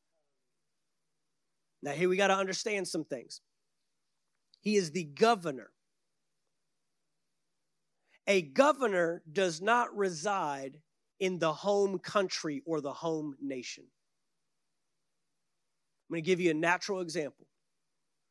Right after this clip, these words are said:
At the time of Jesus's, uh, coming into the world, when he came into that region in Judea, Judea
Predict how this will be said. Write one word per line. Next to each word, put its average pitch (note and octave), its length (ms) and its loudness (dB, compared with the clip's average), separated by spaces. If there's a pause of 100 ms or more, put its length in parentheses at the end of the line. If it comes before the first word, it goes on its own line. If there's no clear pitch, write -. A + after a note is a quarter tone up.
(480)
At F3+ 160 2
the F#3 100 0
time B3 600 2
of E3 240 0
Jesus's, G#3 920 -4 (460)
uh, E3 220 4
coming G#3 440 0
into G3+ 280 0
the G3 120 -4
world, D#3 340 -6 (1800)
when E3+ 160 -2
he G#3+ 180 -2
came A#3 340 2
into A3+ 300 0
that A3 300 0
region D3 480 -4
in F3 180 -4
Judea, F3 500 -4 (320)
Judea E3 760 2